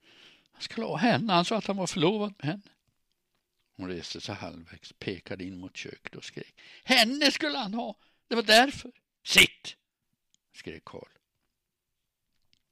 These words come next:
Hon dalade ner i bäddsoffan på nytt och nu såg det ut som om hon på, var på väg att somna. Ansiktet nästan dolt av det svarta hängande håret,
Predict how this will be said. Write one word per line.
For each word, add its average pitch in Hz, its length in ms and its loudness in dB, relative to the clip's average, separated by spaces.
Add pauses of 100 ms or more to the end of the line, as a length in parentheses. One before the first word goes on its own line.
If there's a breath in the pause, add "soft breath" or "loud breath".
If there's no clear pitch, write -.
(360)
Hon 95 160 -12
dalade 104 460 0
ner 90 180 -6
i 92 60 -6
bäddsoffan 87 600 -10
på 101 120 -16
nytt 107 340 -14
och 95 80 -12
nu 110 160 -12 (1120 loud breath)
såg 127 240 -4
det 110 60 -6
ut 123 160 -8
som 110 240 -12 (200)
om 107 80 -12
hon 92 300 -10
på, 90 320 -12
var 92 100 -8
på - 160 -14
väg 87 300 -14
att 80 60 -20
somna. 110 480 -14 (440)
Ansiktet 131 640 -6
nästan 98 400 -12
dolt 110 380 -12
av 92 120 -12
det 87 100 -12
svarta - 560 -8
hängande 98 540 -10
håret, 95 500 -16